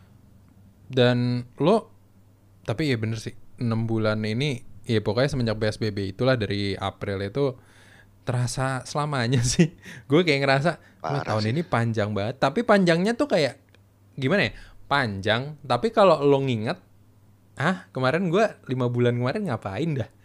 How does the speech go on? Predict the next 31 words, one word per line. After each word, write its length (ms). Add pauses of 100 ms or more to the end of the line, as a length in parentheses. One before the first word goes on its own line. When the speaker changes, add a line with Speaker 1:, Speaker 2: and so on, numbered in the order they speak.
(360)
Speaker 1:
Kayak 160
nggak, 240
Speaker 2:
Iya. 160
Speaker 1:
kayak, 240
"Ya 160
udah," 240
gitu 240
aja 320
gitu 180
lo 140
lewat. 400 (1800)
Speaker 2:
Iya, 240
iya 160
banget 400
sih. 40 (600)
Dan, 400 (320)
<laughs> 560
dan 160
yang, 160
yang 220 (100)
lebih 400
tainya 400
adalah 240
ini 160
kayak 240
nggak 80
ada 80
ujungnya 400
gitu 240
loh. 120 (1160)
Speaker 1:
Ada. 720